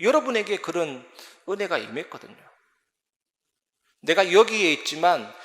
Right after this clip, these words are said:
먼 나라를 향해서 기도할 때 그곳에도 하나님 나라 임할 수 있고, 정말 그곳에 있는 악한 영들이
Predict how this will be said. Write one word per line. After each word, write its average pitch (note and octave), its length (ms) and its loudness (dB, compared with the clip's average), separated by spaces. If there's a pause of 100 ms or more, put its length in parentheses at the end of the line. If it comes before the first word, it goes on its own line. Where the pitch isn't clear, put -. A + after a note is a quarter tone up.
(180)
먼 D3+ 380 2
나라를 F#3 340 2
향해서 A#2 460 -8
기도할 A#2 380 -6
때 A#2 80 -10
그곳에도 G#3 480 -4
하나님 F#3+ 320 -6
나라 C#3+ 200 -2
임할 A#2 300 -10
수 - 160 -12
있고, - 280 -20 (840)
정말 A3 340 -2
그곳에 G#3 400 0
있는 E3+ 300 -6
악한 E3 360 -10
영들이 C#3 460 -8